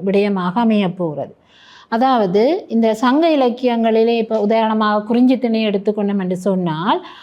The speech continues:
ஆரம்ப காலத்தில் குறிஞ்சி திணை எவ்வாறு இருந்தது என்பதற்கும், சங்க காலத்தின் இறுதி பகுதியில,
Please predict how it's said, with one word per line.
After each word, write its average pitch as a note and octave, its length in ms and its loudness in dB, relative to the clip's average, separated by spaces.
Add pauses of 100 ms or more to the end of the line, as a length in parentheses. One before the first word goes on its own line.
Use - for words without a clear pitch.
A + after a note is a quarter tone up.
(200)
ஆரம்ப E4+ 560 2
காலத்தில் C#4+ 880 0 (120)
குறிஞ்சி C#4 540 2
திணை B3+ 640 0
எவ்வாறு A#3+ 600 2
இருந்தது A3 440 2
என்பதற்கும், G3 760 -2
சங்க C4+ 280 0
காலத்தின் D4 600 -2
இறுதி C#4+ 600 2
பகுதியில, B3+ 600 2